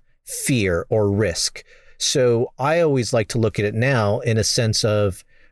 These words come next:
risk management versus trying to cushion yourself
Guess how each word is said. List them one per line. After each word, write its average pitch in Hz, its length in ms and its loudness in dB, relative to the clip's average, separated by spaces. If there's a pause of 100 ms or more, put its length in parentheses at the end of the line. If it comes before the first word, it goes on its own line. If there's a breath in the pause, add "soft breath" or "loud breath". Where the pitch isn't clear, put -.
(140 soft breath)
risk 120 320 0
management 113 680 -2
versus 107 500 0
trying 110 440 0
to 107 440 0
cushion 147 460 0
yourself 101 580 0